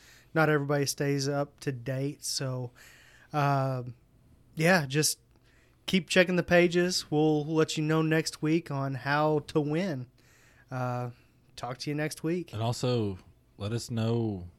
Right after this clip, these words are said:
Speaker 2: where we're gonna go with this tattoo and beard shaving bet. We need some ideas.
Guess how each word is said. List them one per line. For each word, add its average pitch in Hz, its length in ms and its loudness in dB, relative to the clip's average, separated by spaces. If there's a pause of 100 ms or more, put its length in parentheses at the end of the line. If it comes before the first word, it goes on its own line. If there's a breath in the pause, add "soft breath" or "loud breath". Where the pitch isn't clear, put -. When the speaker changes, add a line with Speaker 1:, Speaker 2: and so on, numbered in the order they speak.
(240)
Speaker 2:
where 95 240 -4
we're 101 80 -4
gonna 101 220 -4
go 101 200 -2
with 98 140 -4
this 98 160 -10
tattoo 104 640 -4 (420)
and 92 220 -8
beard 101 260 -6
shaving 101 440 -8
bet. 98 300 -6 (420)
We 95 140 -10
need 98 200 -6
some 104 140 -6
ideas. 107 800 -4